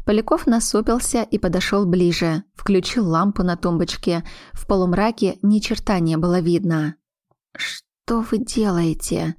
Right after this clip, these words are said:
просипела Глаша. "Включаю свет, что же ещё?" "По глазам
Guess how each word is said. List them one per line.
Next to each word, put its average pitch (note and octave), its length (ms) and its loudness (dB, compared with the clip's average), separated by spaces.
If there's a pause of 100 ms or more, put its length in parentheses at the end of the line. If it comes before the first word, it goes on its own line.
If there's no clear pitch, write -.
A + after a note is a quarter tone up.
(260)
просипела F#3+ 600 0
Глаша. E3+ 640 0 (380)
"Включаю G3 600 0
свет, F3 400 0
что - 260 0
же F3 140 0
ещё?" D#3+ 520 0 (640)
"По G#3 100 -2
глазам G#3 800 -2